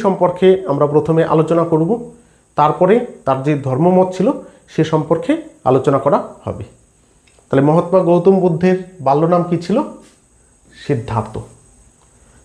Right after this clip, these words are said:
তিনি কোথায় জন্মলাভ করেছিলেন? তিনি জন্মলাভ করেছিলেন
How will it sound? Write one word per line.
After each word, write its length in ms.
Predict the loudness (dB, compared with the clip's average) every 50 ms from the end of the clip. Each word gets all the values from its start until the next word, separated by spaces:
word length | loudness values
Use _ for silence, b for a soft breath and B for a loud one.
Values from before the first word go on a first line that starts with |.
| b _
তিনি 180 | 2 4 6 6 4 4 0 -6 -10 -16 -4 0
কোথায় 300 | 0 0 2 2 0 2 4 4
জন্মলাভ 320 | 4 4 4 4 4 2 0 0
করেছিলেন? 360 | -2 -2 0 0 -2 -2 -2 -2 -6 -14 -20 _ _ _ _ _ _ _ _ _ _ _ _ _ _ -4
তিনি 140 | -2 -2 -2 2 2
জন্মলাভ 360 | 2 4 4 4 4 4 2 0
করেছিলেন 380 | -2 -2 -2 0 0 2 2